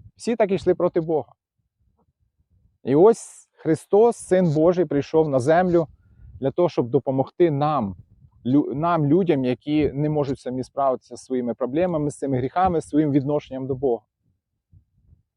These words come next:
Він прийшов на землю, прожив життя з самого маленького і до тридцяти трьох років.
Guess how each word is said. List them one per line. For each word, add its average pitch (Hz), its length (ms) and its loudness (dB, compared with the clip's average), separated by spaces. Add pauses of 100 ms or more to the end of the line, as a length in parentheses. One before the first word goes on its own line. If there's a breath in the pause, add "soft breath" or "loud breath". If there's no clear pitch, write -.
(1600)
Він 165 200 2
прийшов 180 640 2 (640)
на 135 160 2
землю, 190 380 4
прожив 165 380 2
життя 196 540 -2 (440)
з - 80 -20
самого 220 480 2
маленького 196 760 2 (1160)
і 165 100 0
до 156 140 2
тридцяти 143 400 -2
трьох 110 240 -4
років. 95 300 -6